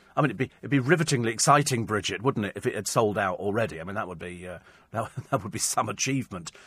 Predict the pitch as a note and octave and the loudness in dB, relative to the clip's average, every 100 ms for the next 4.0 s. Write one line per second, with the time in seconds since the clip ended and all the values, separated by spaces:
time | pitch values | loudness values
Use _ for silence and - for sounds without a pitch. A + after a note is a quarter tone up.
0 | - - G2 A#2 G#2+ F#2 - G2+ - - | -16 -10 -6 -4 -4 -4 -4 -4 -6 -4
1 | C#3 D#3 F2 D#2 F2+ F#2 - F#2 F2+ - | -4 -2 -6 -8 -8 -10 -8 -10 -10 -10
2 | D2+ A2+ - - G#2 D#2+ D#2+ D#2+ D2+ - | -8 -8 -6 -8 -8 -8 -10 -12 -14 -14
3 | D#2 - E2+ E2 D#2+ G2 - G2+ - D#2 | -8 -6 -6 -6 -10 -10 -8 -10 -10 -12